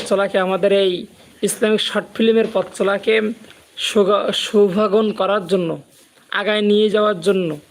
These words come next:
শেয়ার করে ছড়িয়ে দিন এবং আমাদের শর্ট ফিল্মকে ভাইরাল করুন। সাথে সাথে আমরা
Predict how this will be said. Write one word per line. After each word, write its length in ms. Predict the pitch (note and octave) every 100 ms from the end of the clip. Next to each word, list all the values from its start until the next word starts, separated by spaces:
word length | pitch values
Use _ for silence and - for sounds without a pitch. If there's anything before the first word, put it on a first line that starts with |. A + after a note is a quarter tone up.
| _ _ - - -
শেয়ার 420 | - G#3+ G3+ G3+
করে 220 | G#3+ G#3
ছড়িয়ে 380 | - F#3+ G3 G3
দিন 320 | F#3+ A3 A3+ - -
এবং 220 | G3+ F#3+ F#3+
আমাদের 240 | F#3 F#3+
শর্ট 240 | - F3 -
ফিল্মকে 320 | F#3+ F#3+ F#3+
ভাইরাল 320 | E3+ E3 E3+
করুন। 280 | D#3 E3 D3+ - _ _ _ - - -
সাথে 260 | - F3+ G3+
সাথে 220 | G#3+ G#3+
আমরা 420 | G3+ G3 F#3+ F#3